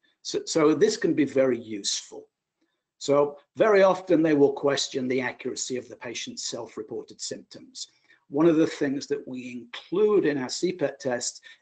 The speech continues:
is a post-exercise questionnaire. So we, we ask you what happened to you in the seven days following the exercise test. Invariably, in people that, uh,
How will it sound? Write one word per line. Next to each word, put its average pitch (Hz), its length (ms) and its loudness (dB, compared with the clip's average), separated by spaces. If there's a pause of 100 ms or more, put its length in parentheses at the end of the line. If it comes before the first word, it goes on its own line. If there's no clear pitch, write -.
is 143 120 0
a 151 60 4
post-exercise 139 1080 0
questionnaire. - 680 -10 (500)
So 147 200 2
we, 151 300 4
we 147 160 2
ask 165 380 0
you 127 300 4 (160)
what 139 220 2
happened 160 320 -2
to 135 140 0
you 127 200 2
in 123 140 -4
the 113 60 -8
seven 127 380 -6
days 113 640 -6
following 117 460 -6
the 107 120 -6
exercise - 720 -12
test. - 480 -12 (1300)
Invariably, 139 920 4
in 120 180 -8 (400)
people 117 380 -10
that, 110 180 -14 (100)
uh, 110 120 -14